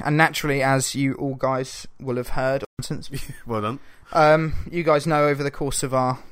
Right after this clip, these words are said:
Speaker 1: our podcast is I do little to no preparation.
Speaker 2: Mm-hmm.
Speaker 1: So, uh, your, the speech is gonna be fantastic.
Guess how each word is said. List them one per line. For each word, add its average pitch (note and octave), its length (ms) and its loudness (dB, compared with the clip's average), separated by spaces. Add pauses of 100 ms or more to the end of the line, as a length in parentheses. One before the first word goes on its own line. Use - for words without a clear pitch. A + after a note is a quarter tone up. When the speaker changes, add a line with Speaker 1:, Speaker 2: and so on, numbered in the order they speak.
Speaker 1:
our C3 120 -4
podcast C3+ 520 -2
is C#3 100 -4
I D3+ 240 0 (580)
do C#3+ 140 -2
little D#3+ 240 6
to E3 140 0
no D#3 100 2
preparation. D#3 640 6 (260)
Speaker 2:
Mm-hmm. B2 320 -4
Speaker 1:
So, B2 520 0
uh, B2 240 2 (500)
your, C3+ 120 2
the - 200 0
speech D3 360 2
is A#2+ 80 -6
gonna A#2+ 140 -4
be A#2 240 -2 (320)
fantastic. C3+ 680 4